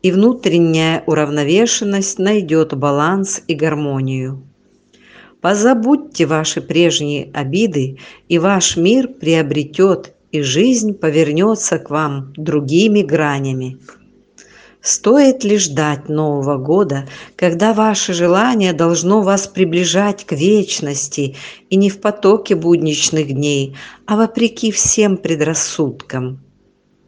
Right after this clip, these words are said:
Начало должно пробуждать в вас желание видеть те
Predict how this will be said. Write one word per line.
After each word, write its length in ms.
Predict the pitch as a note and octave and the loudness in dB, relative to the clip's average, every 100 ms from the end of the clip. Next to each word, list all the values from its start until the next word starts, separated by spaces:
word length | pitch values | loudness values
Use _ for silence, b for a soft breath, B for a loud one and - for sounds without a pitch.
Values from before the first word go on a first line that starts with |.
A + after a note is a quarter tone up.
| _ _ _ _ _ _ _ B B B B | _ _ _ _ _ _ _ B B B B
Начало 640 | D#3+ F3 F3 F3+ F#3+ B3+ A#3+ | -2 0 0 0 2 2 2
должно 540 | E3+ E3+ D3+ D#3+ G3 | 2 2 2 2 2
пробуждать 840 | G#3+ F3 D3 D#3+ C#3+ C3+ G3+ A3 F3 | 2 -2 -2 -2 -2 0 0 -2 -6
в 120 | D#3+ | -2
вас 320 | G3 F#3+ - | -2 -2 -4
желание 720 | C#3 D3+ D#3 E3+ G#3 F#3 F3 | -2 2 2 2 2 2 0
видеть 640 | C#3 E3+ G3+ D#3 E3+ - - | -2 -2 -2 -2 -4 -6 -4
те 360 | F3+ A3+ A3+ | 2 2 0